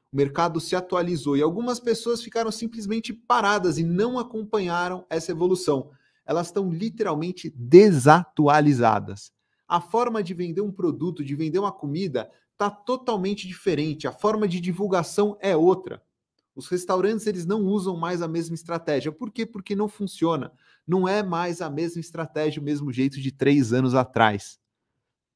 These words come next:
Só que algumas pessoas adquiriram novas técnicas, algumas pessoas conseguiram se adequar ao mercado, só que outras pessoas ficaram completamente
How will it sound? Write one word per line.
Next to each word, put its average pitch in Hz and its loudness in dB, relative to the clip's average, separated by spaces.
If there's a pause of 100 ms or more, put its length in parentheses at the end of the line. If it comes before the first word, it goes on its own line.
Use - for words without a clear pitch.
(200)
Só 202 2
que 214 0 (680)
algumas 139 4
pessoas 117 -2 (520)
adquiriram 170 0
novas 139 -2
técnicas, 175 -4 (360)
algumas 175 2
pessoas 147 -2
conseguiram 135 -4 (280)
se - -2
adequar 175 2
ao 185 -2
mercado, 165 0
só 220 -2
que 214 -2
outras 220 2
pessoas 196 -4
ficaram 180 -4 (180)
completamente 170 -2